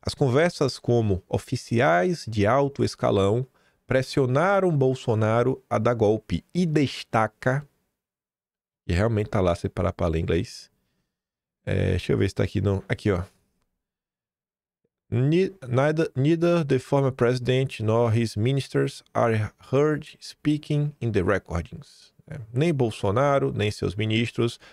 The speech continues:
foram ouvi-, ouvidos falando nas gravações. Enfim, destaca que nem Bolsonaro, nem ministros são ouvidos nas gravações.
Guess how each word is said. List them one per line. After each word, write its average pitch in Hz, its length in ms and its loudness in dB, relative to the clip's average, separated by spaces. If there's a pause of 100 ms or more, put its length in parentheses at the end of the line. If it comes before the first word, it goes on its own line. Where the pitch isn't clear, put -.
(100)
foram 110 240 0
ouvi-, 120 500 0 (100)
ouvidos 147 420 0
falando 127 580 2
nas 117 180 0
gravações. 107 840 -2 (920)
Enfim, 107 360 -2 (680)
destaca 127 380 0
que 131 100 -6
nem 143 160 2
Bolsonaro, 147 480 2
nem 123 100 2
ministros 127 460 0
são 120 140 0
ouvidos 110 240 0
nas 107 120 -2
gravações. 107 680 -2